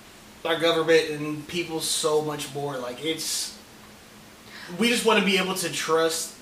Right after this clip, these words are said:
the people that we support to stand by us when we need it. 'Cause it's like time and time again we get let down or things get be-, sent back to normal and, like, nothing ever changes for us. And so, like, I just feel like th-, these,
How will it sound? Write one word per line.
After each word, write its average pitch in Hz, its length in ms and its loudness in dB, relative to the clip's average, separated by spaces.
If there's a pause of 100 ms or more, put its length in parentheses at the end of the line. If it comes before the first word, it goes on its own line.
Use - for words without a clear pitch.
the 160 80 -2
people 156 300 0
that 135 180 -2
we 147 80 -6
support 147 320 -2
to - 60 -6
stand 147 200 -4
by 127 180 -6
us 127 160 -8
when 123 120 -8
we 123 80 -8
need 139 180 -12
it. - 60 -16 (1000)
'Cause 160 100 0
it's 165 100 -2
like 165 140 4
time 170 180 4
and 160 100 -2
time 156 200 4
again 151 260 0
we 147 60 -6
get 151 200 0
let 147 220 -2
down 143 280 -2
or 120 40 -8
things 143 260 -4
get 143 180 -4
be-, 143 140 -2
sent 151 320 0
back 143 200 0
to 143 140 -8
normal 147 500 -4
and, 123 500 -10
like, 120 220 -12
nothing 170 600 2
ever 147 320 -2
changes 143 460 -4
for 123 240 -4
us. - 260 -14 (1040)
And 160 220 0
so, 151 200 -2
like, 131 300 -8 (680)
I 151 140 -2
just 160 160 -4
feel 165 180 4
like 151 260 -2 (120)
th-, 151 120 -10 (340)
these, 165 220 -10